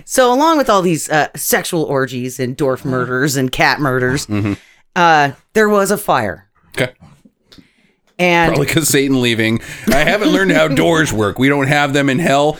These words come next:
Speaker 2: Seems like you guys did something really cool here. I'm a big fan of the wheel, uh, the, the online porn, and doors. But I'm, I'm only clear on how one of those works. It's the porn. <laughs>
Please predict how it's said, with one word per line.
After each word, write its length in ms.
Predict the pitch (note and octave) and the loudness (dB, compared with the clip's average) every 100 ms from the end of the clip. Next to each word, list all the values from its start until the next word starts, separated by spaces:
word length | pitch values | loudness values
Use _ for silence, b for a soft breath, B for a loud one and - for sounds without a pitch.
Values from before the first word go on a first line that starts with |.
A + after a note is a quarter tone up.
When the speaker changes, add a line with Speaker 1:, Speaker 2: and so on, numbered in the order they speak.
| B | B
Speaker 2:
Seems 320 | - - D#3 D3 | -6 -2 0 2
like 180 | D#3 D#3 | 0 0
you 60 | |
guys 360 | D#3 D#3 D#3 C#3+ | 0 0 0 0
did 220 | E3+ D#3+ | 0 0
something 340 | F3 E3+ E3 | 0 0 0
really 260 | D#3+ E3+ D3 | 0 2 0
cool 320 | D3 A3+ G#3+ | 0 0 2
here. 220 | D#3 C#3+ | 2 2
I'm 120 | C3 B2 | 2 2
a 20 | |
big 200 | D3 C#3 | 0 0
fan 300 | D#3+ D3+ C#3+ | 0 0 0
of 80 | B2+ | 0
the 60 | |
wheel, 420 | C#3 F3+ F#3 F#3 B B - | 0 2 2 0 B B -2
uh, 400 | B2+ B2 A#2+ A#2+ | 2 2 2 0
the, 560 | B2+ B2 B2+ A#2+ B2 B2 | 0 0 2 2 0 0
the 300 | B2 A2+ A2+ | 0 0 0
online 520 | C3+ C#3+ D3 D3 D3 | 0 0 2 0 0
porn, 400 | D#3 F3+ F3 E3 B - | 0 2 2 0 B -4
and 160 | C#3 | 0
doors. 420 | G#3 C#4 C#3+ F2+ - - | 2 2 0 -4 -10 -10
But 240 | - C#3+ C#3+ | -2 0 2
I'm, 380 | D3 D#3+ D#3 D#3 | 0 0 -2 0
I'm 240 | D3 D3 | 0 2
only 220 | D#3 D#3 | 0 0
clear 260 | C#3+ E3 C#3+ | 0 0 2
on 120 | C3 | 0
how 160 | B2+ B2 | 0 0
one 180 | A#2 A#2 | 0 0
of 100 | G#2 | 0
those 220 | F#2 F#2+ | -2 -2
works. 420 | - D#2 - - - b b b b b | -4 -4 -6 -8 -10 b b b b b
It's 260 | A2+ A2 - | -2 -2 -2
the 100 | C3 | -2
porn. 380 | - G2+ D2 | -2 -2 -4
<laughs> 60 | D4 | -2